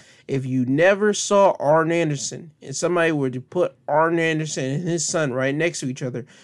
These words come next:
you would think that Arn Anderson and his son really are just a s-, literal spitting image of one another.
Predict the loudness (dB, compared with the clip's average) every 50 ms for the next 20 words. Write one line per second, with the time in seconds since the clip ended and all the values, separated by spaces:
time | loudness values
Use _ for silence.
0 | _ _ _ -4 -2 0 0 0 0 -2 -6 -6 -6 -4 -4 -6 -8 -4 0 2
1 | 2 4 4 2 2 0 0 -2 -2 -4 -6 -4 -4 -4 -4 -4 -4 -4 -6 -4
2 | -4 -4 -4 -2 -2 -2 0 0 0 0 -2 -4 -8 _ _ _ _ _ _ -16
3 | -10 -6 -2 0 2 2 4 2 2 0 -4 _ -2 2 4 4 4 4 2 -2
4 | -4 -8 -8 -8 -6 -6 -6 -6 -8 -10 -14 -16 -4 -2 0 2 4 4 4 4
5 | 2 -2 -8 _ _ _ -10 -8 -6 -6 -6 -2 _ 4 4 4 4 2 0 0
6 | 0 0 0 0 -2 -2 -2 -2 -2 -2 -4 -6 -6 -4 -4 -2 -2 -4 -4 -6
7 | -6 -8 -12 -16 -20